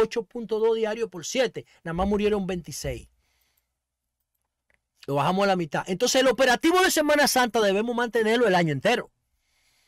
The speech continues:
Pero ese operativo es un operativo ordinario y bruto, porque el proceso es análogo. ¿Cómo convertimos ese operativo en inteligente?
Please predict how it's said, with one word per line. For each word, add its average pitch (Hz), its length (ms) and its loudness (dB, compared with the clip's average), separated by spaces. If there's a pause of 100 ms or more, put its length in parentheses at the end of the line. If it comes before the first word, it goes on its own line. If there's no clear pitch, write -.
(380)
Pero 220 160 2
ese 285 160 2
operativo 285 580 2
es 202 60 4
un 247 140 0
operativo 240 640 -2
ordinario 208 680 2
y 185 100 0
bruto, 202 720 0 (340)
porque 240 480 -2
el 214 180 0
proceso 208 480 -2
es 190 200 -6
análogo. 185 680 -4 (460)
¿Cómo 339 380 4
convertimos 285 760 2
ese 247 180 -2
operativo 240 560 0
en 214 120 0
inteligente? 180 800 -6